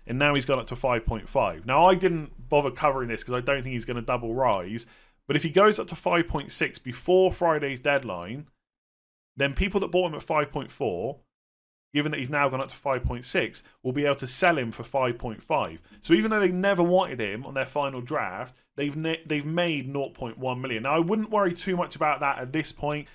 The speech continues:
especially this week. No other player is gonna rise twice between now and Friday, but that's another way you can kind of make money. So sometimes you'll bring a player into your wild card that you don't even want,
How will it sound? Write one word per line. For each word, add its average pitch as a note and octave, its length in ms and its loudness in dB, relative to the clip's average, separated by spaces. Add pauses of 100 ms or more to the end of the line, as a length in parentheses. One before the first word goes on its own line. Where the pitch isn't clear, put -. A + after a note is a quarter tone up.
(120)
especially C#3+ 400 0
this C#3 240 -4
week. B2+ 220 -2
No E3+ 360 2
other D3+ 140 0
player C#3 260 2
is B2 100 -2
gonna B2+ 160 -4
rise A#2+ 320 -2
twice B2 340 -2
between A#2+ 340 -10
now A#2+ 300 -6
and A2+ 140 -12
Friday, A#2 640 -4 (340)
but C3+ 60 0
that's D#3 180 2
another D#3+ 320 2
way C#3+ 160 0
you B2+ 140 -4
can B2+ 160 -8
kind B2+ 320 -4
of A#2 260 -6
make B2 400 -6
money. A2 280 -8
So - 120 -6
sometimes F3 580 0
you'll C3+ 100 -4
bring C#3 160 -6
a B2 40 -6
player C3+ 280 -4
into B2 200 -6
your A#2+ 100 -2
wild B2+ 340 2
card G#2 360 -6 (300)
that B2+ 60 -6
you C#3+ 100 -4
don't D#3+ 180 2
even C#3 260 -4
want, D#3 380 2